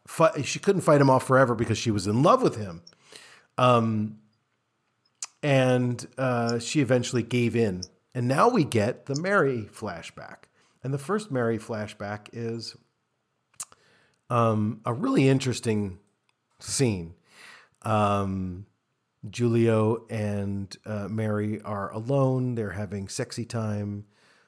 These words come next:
Um, and I didn't pay too much attention to what they were saying because they were taking her clothes off. But <laughs> I have to ask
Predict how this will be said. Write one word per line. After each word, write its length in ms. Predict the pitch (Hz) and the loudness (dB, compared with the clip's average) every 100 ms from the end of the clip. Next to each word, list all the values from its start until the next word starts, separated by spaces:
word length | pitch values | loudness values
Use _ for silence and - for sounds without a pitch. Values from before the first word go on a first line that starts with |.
| _ _ | _ _
Um, 800 | 101 101 95 95 95 92 90 95 _ _ _ _ - | -8 -6 -4 -4 -6 -6 -10 -14 _ _ _ _ -10
and 440 | 117 107 107 107 - | -4 -2 -4 -6 -10
I 80 | 117 | -10
didn't 240 | 113 95 - | -8 -8 -8
pay 140 | 101 | -10
too 160 | - 101 | -8 -10
much 180 | 92 | -10
attention 380 | - 98 87 98 | -12 -12 -12 -10
to 80 | 92 | -10
what 140 | 92 | -10
they 80 | 101 | -10
were 120 | 87 | -12
saying 560 | 82 - 98 92 92 92 | -10 -8 -6 -6 -8 -10
because 500 | 95 - 98 92 - | -16 -12 -10 -10 -12
they 120 | - 95 | -10 -10
were 100 | 92 | -10
taking 460 | - 92 - 92 - | -12 -14 -12 -12 -12
her 80 | 87 | -20
clothes 480 | - - 160 139 101 | -20 -4 0 2 0
off. 420 | 95 92 90 - _ - _ - _ 127 - | -4 -4 -8 -18 _ -20 _ -20 _ -4 -2
But 580 | - 190 131 104 107 - - - - - | 4 6 6 0 -4 -4 -6 -4 -6 -4
<laughs> 240 | - - | -8 -4
I 80 | 139 | -4
have 520 | 127 226 - 233 262 | -4 -6 -2 -2 -2
to 220 | - - 139 | -6 -6 -4
ask 560 | 143 113 101 - - | 0 0 -2 -6 -12